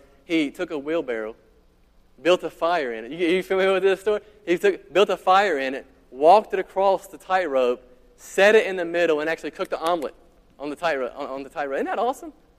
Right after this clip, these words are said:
Like, I would love to see that. And people were going crazy. And so it was nearing the end of the summer,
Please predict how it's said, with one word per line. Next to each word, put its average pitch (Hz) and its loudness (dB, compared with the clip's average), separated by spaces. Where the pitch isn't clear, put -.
Like, 165 0
I 220 4
would 262 2
love 202 0
to 147 -12
see 175 -2
that. 170 0
And 170 -8
people 233 -2
were 202 0
going 202 -6
crazy. 262 -14
And 170 -16
so 247 12
it 220 12
was 190 6
nearing 247 2
the 233 -4
end 220 -4
of 214 -12
the 214 -8
summer, 120 -10